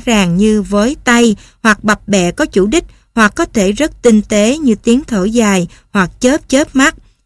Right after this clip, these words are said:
Nếu chúng ta giả định rằng mọi trẻ đều giao tiếp, thì sau đó chúng ta phải cố gắng hiểu tất cả những cố gắng giao tiếp và đáp lại chúng. Mặt khác,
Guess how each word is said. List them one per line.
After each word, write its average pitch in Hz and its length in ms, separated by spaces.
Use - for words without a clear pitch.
Nếu 294 120
chúng 302 200
ta 233 200
giả 196 260
định 185 260
rằng 190 280
mọi 196 240
trẻ 196 300
đều 202 260
giao 254 240
tiếp, 330 240
thì 180 160
sau 226 200
đó 208 380
chúng 269 160
ta 202 220
phải 185 180
cố 269 220
gắng 262 220
hiểu 240 320
tất 339 220
cả 196 140
những 208 220
cố 285 200
gắng 277 280
giao 226 160
tiếp 285 280
và 196 120
đáp 226 280
lại 180 260
chúng. 220 220
Mặt 220 220
khác, 294 260